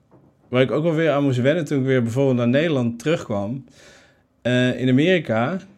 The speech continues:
heb je altijd een rol. Maar zelfs als je op de bank zit, wordt, dat is bijna nog een belangrijke rol. Want dan kijken ze gewoon, ben je een teamplayer? En sta je daar voor je team en sta je aan te moedigen? En ben je continu klaar dat als ze moeten wisselen, dat je die wedstrijd in kan?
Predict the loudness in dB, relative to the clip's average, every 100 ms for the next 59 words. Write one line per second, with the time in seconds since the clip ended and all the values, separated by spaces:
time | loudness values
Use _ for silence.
0 | _ _ -6 -4 -2 -2 -2 0 0 0
1 | 0 2 0 2 0 -2 -2 0 0 0
2 | -4 -4 -2 2 2 0 -4 -4 -4 -8
3 | -18 -16 -4 -4 -4 -2 -2 2 2 4
4 | 2 2 2 2 4 2 0 -2 -2 0
5 | -2 -2 2 2 2 -2 0 2 2 2
6 | 2 0 0 -2 0 0 -2 -4 -4 0
7 | 0 2 0 -2 -2 0 2 2 0 -2
8 | -2 -2 -2 -4 -2 0 0 -2 -4 -4
9 | -2 -2 -2 -2 -4 -2 0 -2 0 2
10 | 2 0 -4 -4 -2 -2 -2 -2 -2 -2
11 | -2 -2 -2 0 0 -2 -2 -4 -4 -6
12 | -6 -8 -10